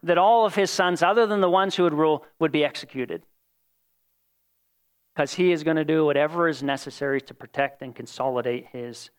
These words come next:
power. And it's that Herod, that Herod with the political,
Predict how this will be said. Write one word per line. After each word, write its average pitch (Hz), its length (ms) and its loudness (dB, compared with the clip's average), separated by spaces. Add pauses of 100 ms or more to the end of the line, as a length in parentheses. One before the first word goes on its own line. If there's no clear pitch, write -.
(160)
power. - 500 -10 (520)
And 147 120 -2
it's 143 140 -6
that 196 300 0
Herod, 120 440 -8 (840)
that 185 180 0
Herod 196 200 2
with 180 120 0
the - 80 -2
political, 185 840 0